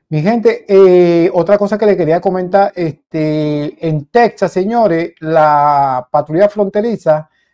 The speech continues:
detuvo una camioneta, una truck doble morocha, una truck pick-up, camioneta grande de esas doble morocha con, que tienen el guardafango bastante grande.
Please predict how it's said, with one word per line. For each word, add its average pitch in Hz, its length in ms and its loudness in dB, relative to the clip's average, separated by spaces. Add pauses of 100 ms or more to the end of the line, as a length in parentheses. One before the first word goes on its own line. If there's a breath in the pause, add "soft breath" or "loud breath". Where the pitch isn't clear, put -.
detuvo 151 600 -4
una 180 300 -4
camioneta, 170 520 -4
una 160 300 -6
truck 175 300 -4
doble 160 320 0
morocha, 143 580 0
una 151 640 -6
truck 160 260 -8
pick-up, 165 540 -6
camioneta 139 640 -4
grande 156 460 -2
de 147 120 -8
esas 160 220 -8
doble 139 240 -4
morocha 135 400 -8
con, 147 320 -10
que 139 140 -12
tienen 143 260 -8
el 156 140 -4
guardafango 131 640 -6
bastante 135 480 -6
grande. 151 420 -4